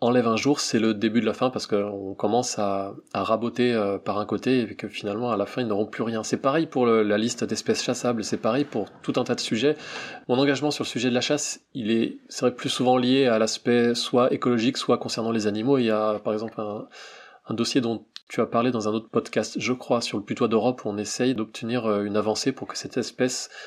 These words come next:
ne soit plus classé dans la liste des espèces susceptibles d'occasionner des dégâts. Ce à quoi on se heurte au niveau politique,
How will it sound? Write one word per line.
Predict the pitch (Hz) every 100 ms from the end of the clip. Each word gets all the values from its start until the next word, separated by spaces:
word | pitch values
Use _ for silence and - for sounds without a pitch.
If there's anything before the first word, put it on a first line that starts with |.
| - - - - - 117
ne |
soit | 107 107
plus | -
classé | 127 117 131
dans | 110
la | 104
liste | 113 -
des | 104 101 98 98
espèces | - 110
susceptibles | - - - 113 123
d'occasionner | 117 - 104 107 110
des | 101
dégâts. | 101 101 139 156 - _ - - - _ -
Ce | - 120
à |
quoi | 123 120
on |
se | 120
heurte | 123 127 127
au |
niveau | 110 101
politique, | 101 113 113 147 160 -